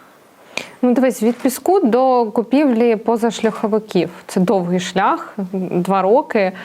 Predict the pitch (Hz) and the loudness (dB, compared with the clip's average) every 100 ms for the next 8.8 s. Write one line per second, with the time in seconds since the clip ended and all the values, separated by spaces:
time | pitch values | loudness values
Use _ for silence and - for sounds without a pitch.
0 | - - - 240 330 302 370 359 - 262 | -18 -10 -2 0 2 2 4 2 0 0
1 | 240 226 233 349 466 285 240 240 233 214 | 2 2 2 2 4 2 0 0 0 2
2 | 185 190 196 226 214 226 233 226 185 - | 0 0 0 0 2 2 2 2 -2 0
3 | 226 240 254 269 233 - 233 233 - 214 | 0 2 2 2 2 2 0 0 -4 -2
4 | 214 196 - 240 254 262 247 240 226 - | -4 -4 0 0 2 0 0 -2 -2 -2
5 | 214 208 208 247 285 247 - 190 214 226 | 0 0 0 0 0 0 -2 -2 -2 -2
6 | 214 190 208 220 233 233 202 185 180 202 | -2 0 0 2 0 0 0 0 -2 -2
7 | 202 202 190 - 170 180 180 185 196 185 | 0 0 -2 -2 -6 -6 -4 -4 -2 -2
8 | 185 185 185 - 180 185 - - | -2 -4 -4 -4 -4 -6 -12 -20